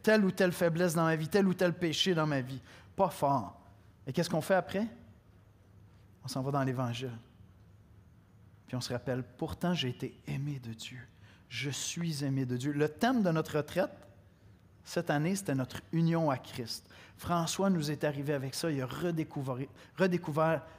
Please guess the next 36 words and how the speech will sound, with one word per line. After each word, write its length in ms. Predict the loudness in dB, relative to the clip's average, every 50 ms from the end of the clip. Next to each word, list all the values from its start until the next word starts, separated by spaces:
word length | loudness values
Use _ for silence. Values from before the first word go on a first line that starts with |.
| -20 -20 -20 -20 -20 -20 -20 -14 -10
la 100 | -10 -10 -10 -8
préciosité 760 | -8 -8 -4 -4 -4 -4 -4 -4 -4 -4 -6 -6 -4 -4 -2
de 60 | -2
notre 280 | -2 -4 -4 -8 -12 -14 -8 -4
union 320 | -2 0 0 2 2 0
à 60 | 0 -2
Christ. 360 | -4 -6 -8 -6 -8 -8 -12 -12
Christ 400 | -8 -4 -2 -2 -2 -4 -6 -6
s'est 260 | -6 -4 -4 -4 -6 -6 -4
uni 280 | -4 -2 0 0 0
à 80 | 0 0
moi. 240 | 0 0 0 -2 -2 -6 -12 -20 -14 -8 -4
Et 60 | -2
c'est 300 | -2 0 0 -2 -2 2
tellement 380 | 4 6 6 8 6 6 6 6
dans 140 | 4 4 2
le 60 | 2
passage 560 | 2 2 2 2 2 0 -2 0 0 0 -2
de 80 | -4 -6
ce 160 | -6 -6 -6
matin. 260 | -6 -8 -8 -10 -14 -14 -16 -16 -20 -20 -20 -20 -20 -20 -20 -20 -20 -20 -20 -20 -20 -20 -20 -20 -20 -20 -20 -20 -18 -14
C'est 260 | -8 -6 -4 -4 0 2
tellement 380 | 4 4 4 4 2 2 2
dans 120 | 0 0 -2
le 60 | -2
passage 480 | -2 -4 -4 -4 -4 -6 -6 -6 -8
de 80 | -8 -10
ce 160 | -10 -10 -8
matin. 260 | -10 -10 -10 -12 -16 -18 -18 -20 -20 -20 -20 -20 -20 -20 -20 -20 -20 -20 -20 -20 -20 -20 -20 -20 -20 -20 -8
Quel 220 | -2 0 2 4 4
message 500 | 4 2 2 2 0 2 2 2 2 2
incroyable. 680 | 0 0 0 0 0 0 2 2 0 -2 -2 -4 -6 -8 -12 -20 -20 -20 -20 -20 -20 -20 -10 -4
Mais 60 | -2
vous 80 | -2 0
savez 260 | 0 2 2 2 2
quoi ? 300 | 2 2 2 2 2 0